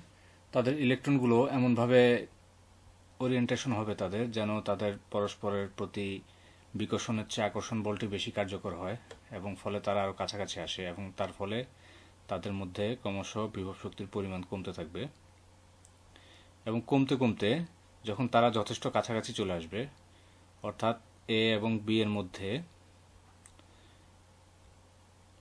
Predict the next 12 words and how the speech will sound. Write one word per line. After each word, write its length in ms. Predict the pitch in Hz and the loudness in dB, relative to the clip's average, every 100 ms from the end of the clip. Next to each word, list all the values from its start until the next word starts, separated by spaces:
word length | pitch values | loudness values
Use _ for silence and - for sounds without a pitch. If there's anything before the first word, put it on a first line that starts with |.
| - - - - - - - - - | -20 -20 -20 -20 -20 -20 -20 -20 0
অরবিটালের 500 | 120 110 110 117 120 | 2 4 4 4 4
ওভারল্যাপ 420 | 107 98 110 117 | 2 2 4 2
ঘটবে, 500 | 101 104 85 90 139 170 - - - | 0 -6 -6 -4 -4 -6 -14 -20 -10
তখন 220 | - 92 110 | -8 -6 -8
একটা 240 | 117 - | -6 -4
পর্যায়ে 340 | 117 117 113 104 | -2 0 2 2
দেখা 220 | 98 107 | 0 0
যাবে 320 | 104 92 95 | -2 -2 -4
যে 180 | 92 92 | -6 -6
তাদের 280 | 95 92 101 | -4 -4 -2
মধ্যে 380 | 101 92 - 139 175 - - - - - - - - - - - - - - - - - | -4 -6 -6 -8 -8 -18 -20 -20 -20 -20 -20 -20 -20 -20 -20 -20 -20 -20 -20 -20 -20 -10
শক্তির 580 | - 120 - 120 131 | -6 -6 0 4 4